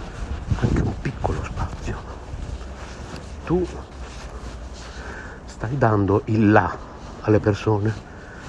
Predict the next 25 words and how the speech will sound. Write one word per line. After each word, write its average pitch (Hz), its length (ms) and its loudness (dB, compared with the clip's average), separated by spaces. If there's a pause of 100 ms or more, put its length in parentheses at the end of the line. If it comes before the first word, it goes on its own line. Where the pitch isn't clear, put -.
(120)
perché - 260 2
possano 127 500 6
continuare 120 600 6
a - 20 4
mangiar 110 340 4
carne. 101 580 2 (680)
Krishna 107 400 2
dice 101 240 0
nella 90 140 2
Bhagavad 98 360 4
Gita: 113 400 0 (2250)
"Chi - 160 -2
mi 95 120 2
offre 92 240 2
con 87 160 2
amore 101 220 8
e 104 40 10
devozione 98 720 4 (320)
una 95 100 0
foglia, 107 300 8
un 95 80 6
fiore, 104 260 4
un 98 60 6
frutto 113 280 0
dell'acqua, 110 540 4